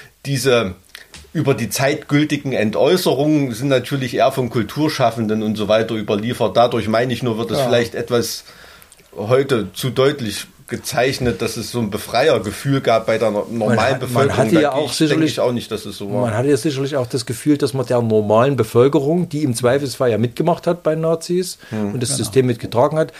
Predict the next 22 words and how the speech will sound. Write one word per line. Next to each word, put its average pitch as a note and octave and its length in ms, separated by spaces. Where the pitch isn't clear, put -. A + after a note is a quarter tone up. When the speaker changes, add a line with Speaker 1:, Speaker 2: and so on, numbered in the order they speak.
Speaker 3:
dass A#2 140
man B2 180
denen, C#3 320
denen C3+ 240
das B2 220
ja B2+ 100
erstmal A#2+ 720
beibringen A2 540
musste. G2 380
Also G#2+ 260
wir A2 80
hatten C3 160
das B2+ 160
ja C3+ 140
in, B2+ 260
in B2 120
der A2+ 120
ersten, C#3+ 460
äh, C#3 240
Folge C#3 380
unseres C3 240
Podcasts, C3+ 560